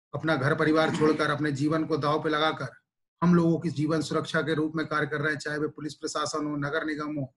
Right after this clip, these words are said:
स्वास्थ्य विभाग के हो या स्वयंसेवी संगठन के हो, उन सब के विषय में माननीय सांसद जी ने हम सबका बड़े विस्तार से ही हमारा मार्गदर्शन किया। हम सब लोगों को माननीय सांसद जी के मार्गदर्शन में उनकी बातों का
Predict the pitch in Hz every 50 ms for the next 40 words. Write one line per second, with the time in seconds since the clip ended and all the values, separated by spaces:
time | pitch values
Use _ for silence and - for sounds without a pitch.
0 | _ _ _ _ _ _ _ _ _ _ _ _ - - - 160 165 160 160 170
1 | 160 156 156 160 156 156 - 151 147 151 151 156 143 131 - 156 151 151 147 156
2 | 151 147 147 - 156 156 165 151 165 160 147 - 151 131 127 120 113 - _ _
3 | _ _ _ _ _ - 170 185 196 185 175 - 165 - - - 170 160 151 -
4 | 170 165 165 156 151 147 156 165 160 165 165 156 - 156 151 151 151 156 139 131
5 | 160 156 160 147 147 151 143 147 143 - - 156 143 139 143 143 139 139 131 131
6 | - _ - 156 160 156 147 - 156 151 147 143 143 143 147 139 139 135 131 -
7 | - - - 139 127 - - 131 127 110 107 _ _ _ _ _ _ _ _ _
8 | _ _ _ _ _ - - 170 165 - 170 151 165 170 170 160 151 175 156 151
9 | 156 160 165 160 151 160 151 151 143 160 143 143 - - 170 156 151 147 151 147
10 | 151 139 - - 160 160 175 185 - - - _ _ _ _ _ _ _ _ _
11 | _ _ _ _ - 160 175 175 185 156 151 156 160 160 196 185 - 185 156